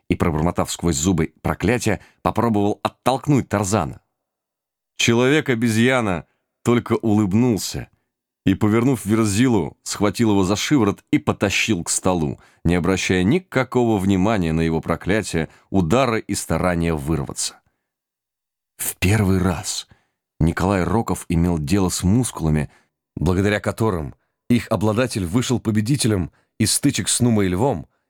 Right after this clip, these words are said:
и стрекозом, гигантской обезьяной-самцом.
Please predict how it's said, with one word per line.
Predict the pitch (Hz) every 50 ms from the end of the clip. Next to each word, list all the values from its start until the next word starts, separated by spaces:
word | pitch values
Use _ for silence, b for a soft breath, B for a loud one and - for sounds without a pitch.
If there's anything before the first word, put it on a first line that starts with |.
| _ _ _
и | 110
стрекозом, | 92 - - - 98 101 - 113 104 92 - 80 71 - - _ _ _ _ _ _ _ _ -
гигантской | 85 87 78 117 120 110 - - - 101
обезьяной-самцом. | - - 92 92 92 76 73 82 90 85 85 78 - - 76 73 - - - 71 69 -